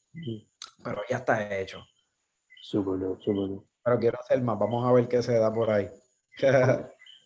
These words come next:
Speaker 1: El proyecto, algo que tiene bien bueno el proyecto es que cada canción se puede visualizar bastante fácil.
Speaker 2: Sí.
Speaker 1: Eh, el aspecto de storytelling en cada canción, yo diría que está on point. No
Speaker 2: Y
Speaker 1: sé
Speaker 2: sabes
Speaker 1: si
Speaker 2: que eso es algo que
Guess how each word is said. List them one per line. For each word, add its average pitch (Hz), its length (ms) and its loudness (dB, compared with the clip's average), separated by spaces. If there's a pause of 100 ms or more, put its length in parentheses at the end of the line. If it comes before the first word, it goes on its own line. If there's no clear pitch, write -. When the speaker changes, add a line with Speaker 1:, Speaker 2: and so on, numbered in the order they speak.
Speaker 1:
El 131 120 10
proyecto, 127 580 10
algo 127 200 8
que 139 80 10
tiene 139 240 8
bien 135 160 6
bueno 135 140 6
el 127 40 0
proyecto 135 240 4
es 143 60 0
que 123 140 2
cada 113 220 2
canción 120 440 0
se 127 100 0
puede 110 260 4
visualizar 113 540 0 (540)
bastante 110 440 4
fácil. 110 320 -2 (600)
Speaker 2:
Sí. - 160 -2
Speaker 1:
Eh, 113 580 4
el 123 120 6
aspecto 113 400 4
de 123 100 8
storytelling 110 800 4
en 117 120 -2
cada 110 240 6
canción, 113 560 0 (200)
yo 107 120 8
diría 107 180 6
que 110 60 6
está 110 240 2
on 107 160 2
point. 101 320 -4 (960)
No 110 120 2
Speaker 2:
Y - 40 2
Speaker 1:
sé 113 120 4
Speaker 2:
sabes 113 140 4
Speaker 1:
si 104 40 4
Speaker 2:
que 104 100 4
eso - 240 -4
es 147 100 0 (140)
algo 151 120 4
que 135 720 4